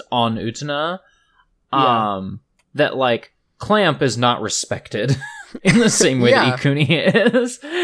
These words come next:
Speaker 1: And that's some bullshit, because Clamp is cool. <laughs>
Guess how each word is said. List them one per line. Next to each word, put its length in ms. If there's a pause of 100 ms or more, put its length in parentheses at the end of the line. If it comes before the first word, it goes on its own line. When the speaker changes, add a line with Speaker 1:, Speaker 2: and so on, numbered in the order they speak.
(240)
Speaker 1:
And 120
that's 240
some 220
bullshit, 680
because 340
Clamp 440
is 100
cool. 720
<laughs> 60